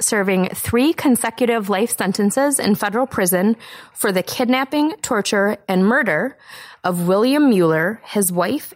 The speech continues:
and their eight-year-old daughter in January of nineteen ninety-six when Kehoe was just twenty-three years old. And here's a twist. Multiple people, including Kehoe's own brother,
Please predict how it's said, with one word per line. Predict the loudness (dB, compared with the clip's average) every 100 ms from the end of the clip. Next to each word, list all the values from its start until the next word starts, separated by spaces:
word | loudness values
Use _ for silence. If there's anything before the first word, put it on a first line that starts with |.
| -2
and | 0
their | 0 -2
eight-year-old | -4 -2 0 0 0
daughter | -2 -2 -2 -2
in | 0 0
January | 2 0 2 2 2 2 0
of | 0
nineteen | 0 0 -2 -2 0 0
ninety-six | 0 -2 -2 -2 -4 -2 -4 -4 -10 -16 -4
when | -2 0
Kehoe | 0 0 2
was | 0 0
just | -2 -2
twenty-three | -2 0 0 0 0
years | 2 2 2
old. | 0 -4 -12 -20 _ _ _ _ _ _ -4
And | -2
here's | 0 -2 -2
a |
twist. | -4 -4 -6 -10 -14 _ _ -20 -20 -20 _ -2
Multiple | 0 2 0 0 0 0
people, | 0 0 -2 -2 -8 _ -20 -18 -4
including | -2 0 2 2
Kehoe's | 2 2 2 0 0
own | 0 2
brother, | 2 0 0 -2